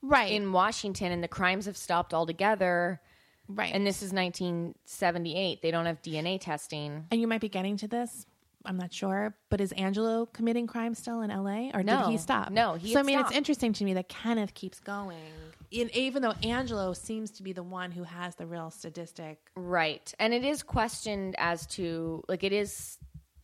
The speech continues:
Speaker 2: there has been, like, it has been said that it's thought that Kenneth Bianchi was the ones committing the actual murders.
Speaker 1: Right.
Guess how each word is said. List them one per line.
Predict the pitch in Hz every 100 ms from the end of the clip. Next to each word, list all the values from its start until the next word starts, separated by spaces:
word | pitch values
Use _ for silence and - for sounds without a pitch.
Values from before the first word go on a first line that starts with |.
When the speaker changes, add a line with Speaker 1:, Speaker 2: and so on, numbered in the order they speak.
| _
Speaker 2:
there | 202
has | 196 202 208
been, | - 190 185 180 -
like, | 180 180
it |
has | 180 190
been | 190 180
said | - 165 165 165
that | 156 151 -
it's | - - -
thought | 160 156 156 -
that | 156 151 151 - _ _ _ _ _ _
Kenneth | - 214 196 196 -
Bianchi | - 165 156 156 165
was | 151 147
the | 156
ones | 151 147 147
committing | - 165 147 147 151 156 160
the | 156 -
actual | 139 139 - 143 143
murders. | 135 139 143 170 220 240 - -
Speaker 1:
Right. | 185 175